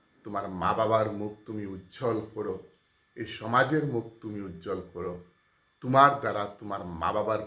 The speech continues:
পরিচিতি আরও বাড়ুক। মা বাবার পরিচয় নয়, তোমার পরিচয়ে তুমি বড় হও। তুমি এমনভাবে গঠন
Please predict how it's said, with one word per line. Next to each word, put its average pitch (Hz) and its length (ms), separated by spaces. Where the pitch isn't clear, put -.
পরিচিতি 151 560
আরও 92 220
বাড়ুক। 87 340
মা 95 200
বাবার 107 260
পরিচয় 98 480
নয়, 82 320
তোমার 110 340
পরিচয়ে 90 440
তুমি 90 380
বড় 80 160
হও। 95 400
তুমি 113 380
এমনভাবে 117 680
গঠন 104 340